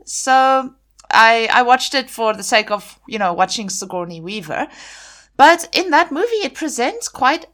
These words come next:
an interesting take on, uh, on this non-biological motherhood and witches. So in this movie, Lady Claudia Hoffman, who is played by Sigourney Weaver,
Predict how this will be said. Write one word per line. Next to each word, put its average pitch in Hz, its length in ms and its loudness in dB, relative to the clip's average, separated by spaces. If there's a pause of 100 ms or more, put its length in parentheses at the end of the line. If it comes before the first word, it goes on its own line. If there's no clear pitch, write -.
an 247 200 -2
interesting 226 720 -8
take - 500 -4 (280)
on, 214 500 6 (1200)
uh, 185 340 0
on 247 320 2
this 214 300 -2
non-biological 202 920 0
motherhood 180 580 -4
and 180 280 -2
witches. - 580 -12 (540)
So 320 520 0
in 339 160 -6
this 480 200 -10
movie, 220 400 -8
Lady 240 340 -4
Claudia 233 460 -2
Hoffman, 190 600 -4
who 220 120 -10
is 208 220 -8
played 220 340 -4
by 185 140 -2
Sigourney 180 500 -10
Weaver, 165 460 -6